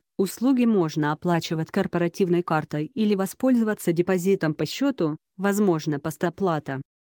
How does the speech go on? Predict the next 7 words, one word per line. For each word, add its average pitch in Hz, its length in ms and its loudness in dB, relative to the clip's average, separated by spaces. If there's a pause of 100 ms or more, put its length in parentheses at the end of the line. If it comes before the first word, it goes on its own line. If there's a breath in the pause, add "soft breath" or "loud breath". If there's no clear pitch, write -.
(100)
Информация 220 680 0
о 175 40 -2
покупке 202 540 0
автоматически 165 840 0
подгружается 190 880 0
в 185 40 0
отчетность. 160 800 -4